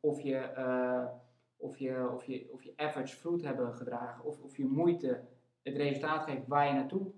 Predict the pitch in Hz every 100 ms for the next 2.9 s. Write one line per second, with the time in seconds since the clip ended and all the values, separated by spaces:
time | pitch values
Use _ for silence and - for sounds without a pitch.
0 | - - 131 123 123 117 117 117 123 -
1 | - _ _ 147 147 139 139 175 156 160
2 | 107 - - _ _ 135 135 147 143